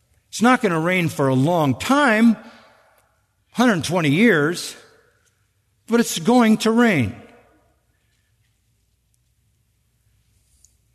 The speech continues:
Now, uh, never having seen rain, he could visualize it because there was water.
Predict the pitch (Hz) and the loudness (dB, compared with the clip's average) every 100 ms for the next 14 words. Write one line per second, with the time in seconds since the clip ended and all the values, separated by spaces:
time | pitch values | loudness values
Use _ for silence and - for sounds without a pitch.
0 | _ _ _ _ _ _ _ 156 143 127 | _ _ _ _ _ _ _ -4 0 0
1 | 127 - - - - _ _ _ _ _ | 0 -4 -14 -20 -20 _ _ _ _ _
2 | _ _ _ - 156 135 139 123 - 180 | _ _ _ -6 -2 0 0 0 -2 -2
3 | 202 151 131 135 190 165 - - _ _ | -2 0 2 2 0 -6 -12 -20 _ _
4 | _ _ _ - 160 139 110 160 143 123 | _ _ _ -10 -4 -2 -2 -2 0 0
5 | 139 156 190 151 147 147 143 165 139 117 | 0 -2 -4 -4 -4 -4 -2 -2 -2 0
6 | 151 196 123 165 | 0 0 0 -4